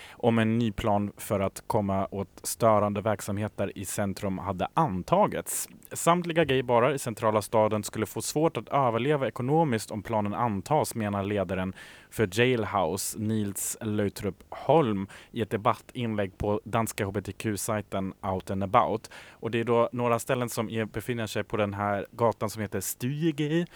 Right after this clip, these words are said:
och det är där de flesta, eh, av de ställen ligger. Och enligt planen skulle ingå förnyade tillstånd ges då vid till exempel ägarbyte till ställen i centrum. De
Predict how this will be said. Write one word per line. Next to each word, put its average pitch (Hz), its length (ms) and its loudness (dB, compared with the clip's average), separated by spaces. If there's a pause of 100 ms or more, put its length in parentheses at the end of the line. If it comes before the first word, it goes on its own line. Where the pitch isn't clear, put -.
(220)
och - 240 -8
det 110 120 -2
är 110 40 -2
där 113 220 4
de 107 140 0
flesta, 101 760 -2
eh, 92 840 -2
av 98 160 -4
de 95 160 0
ställen 98 360 -2
ligger. 104 420 -4
Och 113 140 -2
enligt 110 300 0
planen 117 320 0
skulle 110 280 -2
ingå 110 320 0
förnyade 110 480 0
tillstånd 120 800 -2 (480)
ges 113 320 -2
då 104 120 0
vid 95 140 -2
till 98 120 -6
exempel 95 380 -4
ägarbyte 101 920 0
till 104 140 -8
ställen 98 320 0
i 95 80 -4
centrum. 95 500 -4 (300)
De 107 200 -2